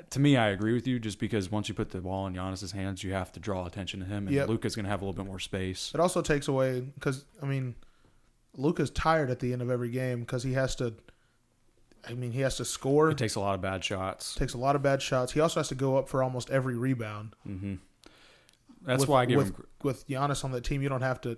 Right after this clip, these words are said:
Speaker 2: he doesn't have to do that anymore. Giannis
Speaker 1: Mm-hmm.
Speaker 2: is gonna get eighty percent of those rebounds.
Speaker 1: And watching him in the playoffs, 'cause originally I had Giannis above him. I argued all year that I thought Giannis was better
Speaker 2: Yeah.
Speaker 1: because he can control, 'cause,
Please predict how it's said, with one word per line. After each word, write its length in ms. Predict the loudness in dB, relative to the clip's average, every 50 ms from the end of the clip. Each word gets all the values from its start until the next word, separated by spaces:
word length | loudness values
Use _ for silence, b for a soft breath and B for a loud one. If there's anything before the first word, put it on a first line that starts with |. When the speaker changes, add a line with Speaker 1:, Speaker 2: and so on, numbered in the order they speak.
| -8
Speaker 2:
he 140 | -8 -6 -2
doesn't 120 | -2 0 0
have 120 | 0 -2 -2
to 40 | 0
do 140 | 0 0
that 160 | 0 0 -4 -6
anymore. 320 | -8 -10 -10 -10 -10 -8
Giannis 120 | -6 -4 -4
Speaker 1:
Mm-hmm. 80 | -2 -2
Speaker 2:
is 180 | -4 -6 -6
gonna 160 | -8 -8 -6 -4
get 240 | -2 -2 -2 -4 B B B B B B B B -8 -4
eighty 180 | -2 -2 -2 -2
percent 320 | -4 -4 -4 -4 -4 -4
of 60 | -4
those 120 | -6 -6 -6
rebounds. 520 | -4 -4 -4 -4 -6 -10 -12 -16 -10 -2 0
Speaker 1:
And 180 | 2 2 4
watching 320 | 6 6 6 6 6 4 4
him 100 | 4 6
in 80 | 4 4
the 60 | 2
playoffs, 500 | 2 4 6 6 6 6 4 2 0 -2
'cause 140 | -2 0 0
originally 580 | 2 4 4 4 4 4 2 2 2 4 4
I 100 | 4 4 4
had 200 | 4 2 2 2
Giannis 380 | 0 0 2 0 0 0 -2
above 260 | 0 2 2 2 2 2
him. 300 | 0 0 0 0 -2 -2
I 140 | 2 4 6
argued 340 | 8 8 6 6 4 4 4
all 160 | 4 4 4
year 180 | 2 0 0 2
that 100 | 2 0
I 80 | 0 0
thought 220 | 0 0 0 0
Giannis 300 | 0 -2 -2 -2 -2 -4
was 100 | -6 -6 -2
better 340 | 0 0 2 0 0 -2 -2
Speaker 2:
Yeah. 160 | -2 0 0
Speaker 1:
because 480 | 2 2 2 2 0 0 -2 -4 -8 -4 -2
he 100 | -2 0
can 160 | 0 0 -2
control, 460 | 0 -2 -2 0 0 -2 -2 -2 -6 -6
'cause, 340 | -6 -6 -6 -6 -10 -10